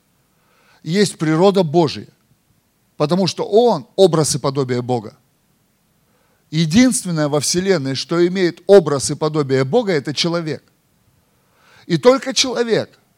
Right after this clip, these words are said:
может вести себя как бы самостоятельно.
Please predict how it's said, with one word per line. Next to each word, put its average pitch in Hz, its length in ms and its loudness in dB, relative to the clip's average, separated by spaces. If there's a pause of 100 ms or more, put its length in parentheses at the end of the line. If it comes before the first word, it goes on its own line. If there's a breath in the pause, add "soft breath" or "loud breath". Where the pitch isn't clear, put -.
(840 soft breath)
может 165 460 4
вести 165 380 -6
себя 170 540 -4 (720)
как 185 300 2
бы 147 400 -2
самостоятельно. 147 960 -4